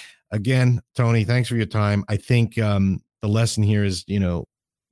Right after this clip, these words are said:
don't v-, hoard your money. Don't, don't put too much into money.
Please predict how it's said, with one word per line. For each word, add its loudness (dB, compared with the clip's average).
don't 0
v-, 0
hoard -2
your 0
money. 2
Don't, -4
don't 0
put -4
too 0
much 0
into -2
money. 0